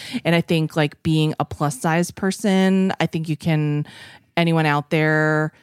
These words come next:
who's a plus size girl can identify that, like, some doctors straight up don't fuck with you. Like, they'll just, no matter what your complaint is,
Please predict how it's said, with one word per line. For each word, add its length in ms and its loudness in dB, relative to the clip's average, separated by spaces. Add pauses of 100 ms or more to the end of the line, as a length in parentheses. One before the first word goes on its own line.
(400)
who's 360 2
a 80 0
plus 320 -2
size 300 0
girl 380 2
can 200 -4
identify 680 0
that, 340 -2
like, 160 -4
some 560 0 (600)
doctors 480 -2
straight 340 -4
up 200 -2
don't 300 -4
fuck 280 -4
with 200 -4
you. 440 -4 (100)
Like, 240 -2
they'll 160 4
just, 320 -6
no 260 2
matter 240 0
what 240 -4
your 140 -2
complaint 520 -4
is, 280 -6